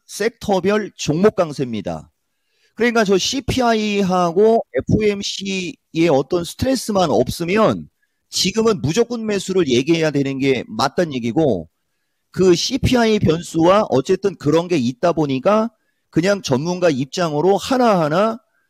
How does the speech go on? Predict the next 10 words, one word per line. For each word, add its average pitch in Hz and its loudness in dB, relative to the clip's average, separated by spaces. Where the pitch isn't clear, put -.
여러분들한테 165 2
풀어주면서 180 -2
나의 117 0
의견을 160 -2
제시하고 147 -2
있다라는 139 -2
것도 131 -2
되게 135 -2
중요해요, 135 -2
여러분. 107 0